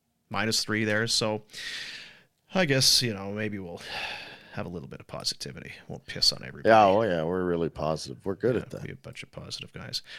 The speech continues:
Speaker 1: I meant to ask you, 'cause you're in your, your basement there right now. Um, what's your, 'cause at the house in Calgary that you used to live in, a tremendous setup for watching games. You got the big screen, it's cozy, great couch.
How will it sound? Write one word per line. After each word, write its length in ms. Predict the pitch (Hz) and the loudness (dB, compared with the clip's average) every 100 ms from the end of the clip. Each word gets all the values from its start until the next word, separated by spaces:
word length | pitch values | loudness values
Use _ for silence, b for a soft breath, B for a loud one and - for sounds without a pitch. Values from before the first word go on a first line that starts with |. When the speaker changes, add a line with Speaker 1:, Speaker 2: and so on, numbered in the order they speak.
| B | B
Speaker 1:
I 60 | 156 | 0
meant 200 | 196 233 | 2 2
to 160 | - | 0
ask 400 | 143 147 - - | 0 2 2 0
you, 240 | - 62 - _ _ _ _ _ | -4 -14 -16 _ _ _ _ _
'cause 580 | - 143 127 117 110 - | -4 0 2 2 4 4
you're 200 | 120 123 | 2 0
in 140 | 123 131 | 2 2
your, 360 | 123 117 104 - | 2 0 -2 -6
your 180 | 101 92 | -12 -10
basement 560 | - 117 135 - 107 | -2 2 4 2 0
there 160 | - 65 | -8 -10
right 240 | 71 65 - | -12 -14 -14
now. 340 | 67 67 - _ _ B B B B | -14 -14 -16 _ _ B B B B
Um, 600 | 107 104 101 101 92 90 _ _ _ | -4 -4 -6 -10 -12 -14 _ _ _
what's 400 | - 190 247 - | -2 0 4 4
your, 360 | 202 185 170 165 | 4 4 4 2
'cause 200 | 143 147 | 2 4
at 140 | 156 139 | 4 4
the 100 | 131 | 2
house 360 | 156 147 131 | 4 4 4
in 120 | 135 | 2
Calgary 520 | 113 185 254 277 127 101 | 2 2 2 0 -2 -4
that 120 | 101 | -4
you 100 | 123 | 2
used 280 | 135 226 - | 4 6 4
to 80 | |
live 240 | 117 98 80 | 2 -4 -10
in, 200 | 64 62 _ _ | -14 -16 _ _
a 120 | 135 | -2
tremendous 880 | 135 - 139 123 117 117 135 196 139 | 0 0 2 0 2 2 2 2 2
setup 540 | - 127 127 98 82 - | 4 4 2 -2 -6 -8
for 120 | 104 | -4
watching 480 | 104 113 117 107 90 | -2 0 -2 -4 -4
games. 600 | 101 104 - - - - | -6 -6 -8 -4 -4 -4
You 80 | 87 | -10
got 220 | 85 - | -12 -14
the 60 | |
big 300 | 82 107 123 | -14 -8 -2
screen, 420 | 120 - 127 120 110 | 0 2 0 -2 0
it's 180 | - | -2
cozy, 760 | - - - 107 120 131 120 120 | -4 -6 -6 -2 0 0 0 0
great 380 | 113 98 113 113 | -4 -6 -6 -6
couch. 840 | - 107 110 117 120 117 - - | -6 -2 0 0 -2 -2 -2 -2